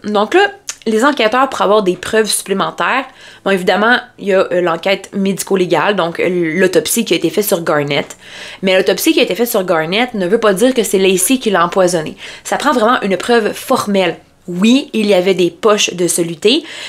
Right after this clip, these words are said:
mais là, ce qu'on voulait voir, c'était depuis quand. Depuis quand Garnett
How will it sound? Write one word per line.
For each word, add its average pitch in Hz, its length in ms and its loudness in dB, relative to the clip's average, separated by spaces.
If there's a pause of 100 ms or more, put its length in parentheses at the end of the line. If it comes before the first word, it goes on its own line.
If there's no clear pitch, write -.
(140)
mais 190 100 2
là, 247 100 4
ce 330 100 -4
qu'on 214 120 0
voulait 185 220 0
voir, 208 260 2
c'était 233 440 -2
depuis 185 480 -4 (140)
quand. 269 220 4 (460)
Depuis 139 340 -2
quand 339 260 4
Garnett 196 680 0